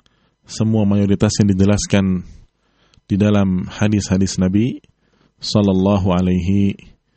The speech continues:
wasallam. Ya, mudah-mudahan penjelasan yang ringkas ini tentang kedudukan sunnah, yakni cukup jelas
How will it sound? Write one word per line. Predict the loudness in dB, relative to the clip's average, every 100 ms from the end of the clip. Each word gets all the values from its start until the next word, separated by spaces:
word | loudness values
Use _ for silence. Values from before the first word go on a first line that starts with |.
| _ _ _
wasallam. | -6 -2 0 2 0 -2 -6 -14 -20 _ _ _ _ _ _ _ _ _ _ _ _ _ _ -10
Ya, | 0 0 2
mudah-mudahan | 0 0 -2 -2 -2 -2 -6 -12 _ _ _ _ _ _ _ _ _ _ _ _
penjelasan | -6 0 0 2 0
yang | 2 0
ringkas | 0 -2 -4 -2
ini | -2 -2
tentang | -2 -2 -2
kedudukan | -2 -2 0 0 -2 -2
sunnah, | 0 0 0 -4 _ _ _ _ _ _ _ _ _ _ _ _ _ _
yakni | -4 -2 -2 -2
cukup | -2 0 -2 0
jelas | 0 0